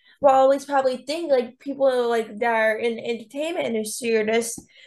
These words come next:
do their own thing in entertainment, like podcasting, songwriting, or whatever it is. Like, they think, like, "Oh my God, they have a lot of followers, they know a lot of people." Like, they just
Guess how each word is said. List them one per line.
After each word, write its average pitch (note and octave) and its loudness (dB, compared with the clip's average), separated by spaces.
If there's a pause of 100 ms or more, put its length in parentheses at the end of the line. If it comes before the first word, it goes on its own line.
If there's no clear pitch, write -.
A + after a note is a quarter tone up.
(180)
do C4 2
their B3+ 10
own A#3+ 4
thing C#4 6
in A#3+ 8
entertainment, A#3 0
like B3+ 0
podcasting, G#3+ -4
songwriting, A3+ 2
or G#3 0
whatever A3 2
it A#3 -2
is. C4 -2 (960)
Like, B3 2
they C#4 -2
think, C4+ 0
like, B3+ -2
"Oh B3+ -4
my B3 -4
God, A#3+ -4
they A#3 -4
have A3+ -2
a G#3+ -2
lot G#3 -2
of G#3 -14
followers, C4 0
they A3+ -6
know G#3+ -4
a - -2
lot G#3 -2
of G#3+ -8
people." A#3+ 2 (340)
Like, A3+ -2
they A3 2
just G#3+ 0